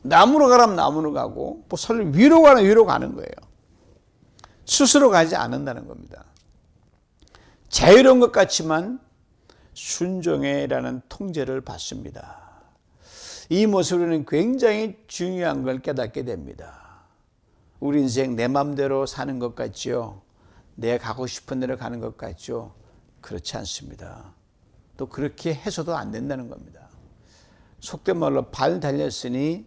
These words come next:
내 마음대로 간다? 그러면 안 된다는 말씀이에요. 여러분, 돈도, 시간도, 내 건강도 내 거 아닙니다. 우리 인생의 바퀴,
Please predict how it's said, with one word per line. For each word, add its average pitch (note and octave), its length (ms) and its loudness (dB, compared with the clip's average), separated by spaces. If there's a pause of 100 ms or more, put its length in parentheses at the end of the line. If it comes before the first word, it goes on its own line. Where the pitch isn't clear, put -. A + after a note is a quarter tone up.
(420)
내 B2+ 180 -4
마음대로 A2+ 480 -6
간다? A2 460 -14 (1080)
그러면 A2+ 340 -12
안 G2+ 120 -12
된다는 A2+ 380 -14
말씀이에요. - 560 -20 (140)
여러분, G2+ 280 -20
돈도, A2+ 880 -8 (840)
시간도, B2 1120 -4
내 A2 240 -14
건강도 A#2 840 -10 (300)
내 A2+ 220 -8
거 D#3 140 -8
아닙니다. A2+ 800 -14 (1600)
우리 F#3 220 2
인생의 F#3 340 0
바퀴, D3+ 640 -6